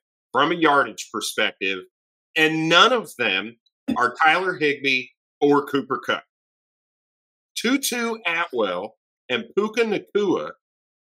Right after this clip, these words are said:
are just, they balled out this week. You look at Puka Nacua, he pulled a thirty-nine percent target share. Tutu At-, Atwell with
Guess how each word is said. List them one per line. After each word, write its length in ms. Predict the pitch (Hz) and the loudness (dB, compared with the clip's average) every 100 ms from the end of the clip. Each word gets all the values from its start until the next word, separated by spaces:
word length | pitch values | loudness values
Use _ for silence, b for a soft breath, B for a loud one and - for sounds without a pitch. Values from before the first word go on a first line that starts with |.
| - | 0
are 280 | 156 151 147 | 2 2 0
just, 220 | 208 - - | -2 -2 0
they 300 | 196 185 139 _ | 0 0 -4 _
balled 480 | 147 143 151 165 180 - - 156 226 | -2 0 2 2 0 -6 -6 -2 0
out 160 | 262 _ | 0 _
this 240 | 120 101 - | -6 -4 -4
week. 220 | 101 - 120 | -4 -4 -4
You 120 | 139 | 0
look 180 | 190 196 | 0 0
at 160 | 185 226 | -2 -4
Puka 220 | 220 208 | -2 -2
Nacua, 500 | 180 - 220 196 180 | -2 -4 0 2 0
he 200 | 202 - | -4 -2
pulled 200 | 214 190 | 2 2
a 80 | 185 - 226 | 0 -2 0
thirty-nine 800 | 240 240 233 202 190 208 208 - | 0 0 -2 0 2 2 0 -2
percent 460 | 180 - 185 185 - | -4 -4 -4 -6 -4
target 340 | - 180 170 - | 0 0 0 -4
share. 420 | - 123 104 78 _ _ _ - | -4 -2 -2 -4 _ _ _ -2
Tutu 360 | 202 202 214 202 | -2 0 2 4
At-, 360 | 196 180 180 - 185 175 151 - | 4 2 -4 -6 0 0 0 2
Atwell 600 | 196 190 180 151 95 - | 0 2 2 2 0 -2
with 160 | 139 | -4